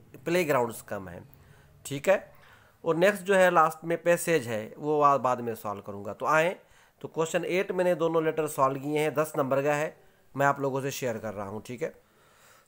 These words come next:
तो ये है, दो लेटर हैं। एक लेटर है, "Write a letter to your cousin inviting him, her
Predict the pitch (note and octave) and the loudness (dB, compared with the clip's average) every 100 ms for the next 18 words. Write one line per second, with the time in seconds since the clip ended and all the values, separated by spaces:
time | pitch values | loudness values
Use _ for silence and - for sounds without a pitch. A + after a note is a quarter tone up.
0 | - D3 D#3+ F#3 G3 F#3+ D3 D#3 D#3+ D3+ | -10 -4 0 2 2 0 0 0 2 2
1 | D3+ E3+ E3+ F3 - D3+ D#3+ D#3 D#3 E3+ | 2 0 2 0 0 -2 0 0 0 2
2 | D#3+ D#3+ D#3+ D3 D#3+ D#3+ D3 D3 E3 E3 | 2 2 4 2 2 0 0 2 2 0
3 | E3 D3 C3+ C#3 C#3 C#3 D#3 D3+ C#3+ C#3+ | 0 0 0 0 0 0 -2 -2 0 0
4 | C#3+ D3 C3+ D3+ D3 | -2 -6 -4 -2 -2